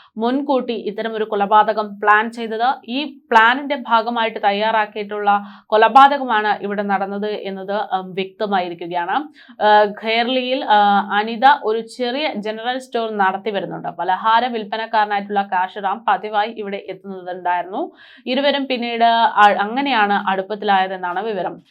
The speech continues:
ഇവർക്ക് ഒരുമിച്ച് ജീവിക്കാൻ വേണ്ടിയാണ്, ആ, അവർ അവരുടെ ഭർത്താവായിട്ടുള്ള മാൻസിംഗിനെ കൊല്ലാൻ തീരുമാനിച്ചത് എന്നാണ് മനസ്സിലാക്കാൻ സാധിക്കുന്നത്. ഇതിനായി, ആ, രണ്ട് ലക്ഷം രൂപ വാഗ്ദാനം ചെയ്തുകൊണ്ട്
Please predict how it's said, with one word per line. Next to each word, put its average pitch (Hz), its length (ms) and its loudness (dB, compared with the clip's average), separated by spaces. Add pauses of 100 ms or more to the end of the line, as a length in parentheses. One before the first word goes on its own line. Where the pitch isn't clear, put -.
(180)
ഇവർക്ക് 294 320 2
ഒരുമിച്ച് 339 600 4
ജീവിക്കാൻ 294 520 -2
വേണ്ടിയാണ്, 226 920 0 (100)
ആ, 208 280 10
അവർ 226 200 6
അവരുടെ 226 460 0
ഭർത്താവായിട്ടുള്ള 208 880 4
മാൻസിംഗിനെ 208 720 -4 (100)
കൊല്ലാൻ 269 500 2
തീരുമാനിച്ചത് 220 680 -4
എന്നാണ് 190 400 -2
മനസ്സിലാക്കാൻ 196 680 -2
സാധിക്കുന്നത്. 170 600 -2 (240)
ഇതിനായി, 247 380 4
ആ, 240 140 -2 (560)
രണ്ട് 226 320 0
ലക്ഷം 254 300 -4
രൂപ 220 260 2
വാഗ്ദാനം 220 760 4
ചെയ്തുകൊണ്ട് 202 480 0